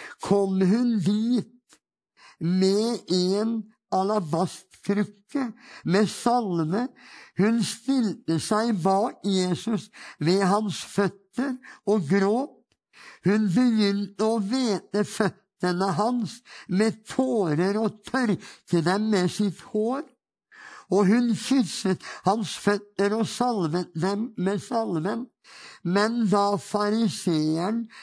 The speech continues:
som hadde innbudt ham, så det, det sa han ved seg selv: "Var denne mann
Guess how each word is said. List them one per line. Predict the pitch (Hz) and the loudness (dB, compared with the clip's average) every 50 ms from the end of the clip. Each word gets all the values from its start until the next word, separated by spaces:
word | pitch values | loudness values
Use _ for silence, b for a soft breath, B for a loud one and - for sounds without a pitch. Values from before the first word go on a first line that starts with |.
| B B | B B
som | B - - 196 190 196 | B -2 -2 0 2 2
hadde | 196 202 170 233 240 247 - _ _ | 0 2 0 0 -2 -2 -4 _ _
innbudt | - 190 180 165 160 170 170 165 165 143 151 190 190 185 - - - | -2 0 0 0 0 0 -2 -2 0 0 0 0 -2 -2 -4 -4 -2
ham, | 202 233 233 220 175 | -2 0 0 -2 -4
så | - - - - - - 185 185 196 202 220 233 247 240 | -4 -6 -10 -8 -6 -4 -2 -2 -2 -2 -2 -2 -2 -4
det, | 214 190 247 254 214 B B B B B B | -2 -2 -2 -4 -4 B B B B B B
det | - - 208 202 | -2 -2 0 0
sa | - - 214 196 180 170 165 170 | 0 0 0 2 2 2 0 0
han | 139 147 185 190 202 202 202 | 0 0 -2 0 0 -2 -2
ved | 170 147 156 180 180 175 175 180 180 - | -2 0 0 0 0 0 0 -2 -4 -6
seg | - - 233 240 233 220 175 | -6 -8 -8 -6 -6 -6 -8
selv: | - - - 214 233 247 240 214 175 151 135 B B B B B B B | -8 -8 -6 -4 -4 -4 -4 -4 -4 -6 -6 B B B B B B B
"Var | - 151 156 156 156 180 185 190 202 202 214 220 233 240 233 240 233 214 | -8 -4 -2 0 0 2 2 2 2 2 2 2 2 2 0 0 0 0
denne | 190 180 240 247 247 226 208 185 170 165 165 185 208 220 | 0 0 -2 -2 -2 -2 -2 -2 -2 -2 0 0 0 0
mann | 202 196 185 180 175 175 175 185 190 202 208 | -2 -2 0 0 0 0 -2 -4 -6 -8 -8